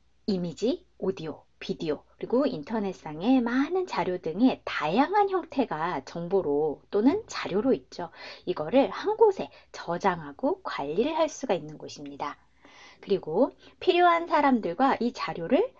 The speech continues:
저장, 같이 함께 공유하고 편집하고 협업을 할 수가 있습니다. 또한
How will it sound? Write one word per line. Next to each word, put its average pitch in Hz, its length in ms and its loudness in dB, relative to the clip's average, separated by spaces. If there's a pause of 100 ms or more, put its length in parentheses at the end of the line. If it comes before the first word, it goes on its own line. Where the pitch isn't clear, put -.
(100)
저장, 285 680 6
같이 - 480 -6 (180)
함께 339 320 -2
공유하고 170 800 -2 (320)
편집하고 - 640 2 (160)
협업을 403 460 8
할 233 80 0
수가 - 280 -12
있습니다. - 760 -14 (760)
또한 269 380 4